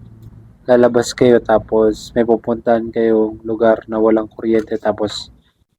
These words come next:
meron kayong battery sa motor. Pwede kayong makapag-charge ng phone or maka-use ng appliances like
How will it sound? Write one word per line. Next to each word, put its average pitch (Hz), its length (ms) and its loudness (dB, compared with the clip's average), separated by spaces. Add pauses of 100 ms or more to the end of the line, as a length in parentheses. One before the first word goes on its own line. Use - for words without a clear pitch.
(420)
meron 123 240 2
kayong 117 240 2
battery 113 320 -2
sa 113 160 -4
motor. 107 480 -4 (1120)
Pwede 147 160 4
kayong 165 240 6
makapag-charge 127 720 2
ng 120 240 0
phone 110 400 2
or 110 160 0
maka-use 110 640 -2
ng 104 240 -4
appliances 104 880 -6
like 107 240 -4